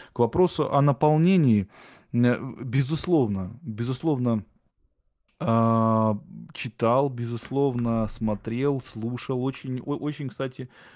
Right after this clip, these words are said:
я любил в свое время музыку разного плана, классическую, там, а, а, рок-музыку, там, металл и так далее, и так далее, который в определенный момент очень эмоционально заряжал в процессе придумывания.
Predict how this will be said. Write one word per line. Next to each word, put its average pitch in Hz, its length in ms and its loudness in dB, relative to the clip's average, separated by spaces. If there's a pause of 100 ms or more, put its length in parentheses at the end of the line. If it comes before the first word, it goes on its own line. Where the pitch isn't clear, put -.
(100)
я 127 180 0
любил 123 340 2
в - 40 -12
свое 113 200 0
время 120 380 2
музыку 110 1080 0
разного 110 440 0
плана, 131 760 0
классическую, 123 1000 -10
там, 104 400 -14
а, 107 260 -12
а, 107 580 -10
рок-музыку, 127 920 -2
там, 113 240 -4 (560)
металл 127 500 2
и 117 40 -2
так 120 220 -6
далее, 117 240 0
и - 40 -8
так 117 180 -4
далее, 185 340 0 (300)
который 151 520 4
в 113 80 2
определенный 131 580 0
момент 127 580 0
очень 131 440 -2
эмоционально 139 800 2
заряжал 117 520 2
в - 80 -20
процессе 117 480 -6
придумывания. 104 800 -4